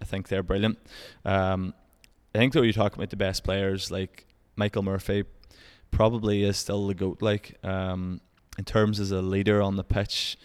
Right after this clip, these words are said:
in terms of a top quality player, he's got it all, like, um, and I think whenever he's not even at full forward, you probably don't see the best of him. Um, so we maybe haven't seen the best of him over the past while, but he's still,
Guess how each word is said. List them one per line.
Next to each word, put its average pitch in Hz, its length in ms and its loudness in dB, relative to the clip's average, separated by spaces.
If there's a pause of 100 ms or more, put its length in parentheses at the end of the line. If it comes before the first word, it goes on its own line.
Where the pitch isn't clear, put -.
(800)
in - 60 -14
terms 101 200 0
of 95 40 -2
a - 80 -6
top 98 200 4
quality 95 260 4
player, 98 480 2 (600)
he's 104 160 -2
got 107 240 4
it - 60 -2
all, 104 280 2
like, 110 360 0
um, 95 640 -2 (960)
and 101 100 0
I 98 80 0
think 110 320 -2
whenever 101 300 2
he's 98 200 -2
not 101 160 0
even 104 200 0
at - 60 -6
full - 140 -2
forward, 110 280 4
you 117 60 -4
probably 107 220 2
don't 107 120 -2
see 98 100 -8
the 104 80 -4
best 101 300 -4
of 143 80 -6
him. 139 120 -6 (140)
Um, 98 640 -2 (800)
so - 120 2
we 104 80 6
maybe 120 140 8
haven't 104 220 6
seen 139 160 0
the 135 40 2
best 135 260 2
of 127 40 2
him 127 60 0
over 120 100 -2
the 127 80 0
past 131 320 0
while, 110 200 4
but 95 120 2
he's 98 180 -2
still, 101 520 2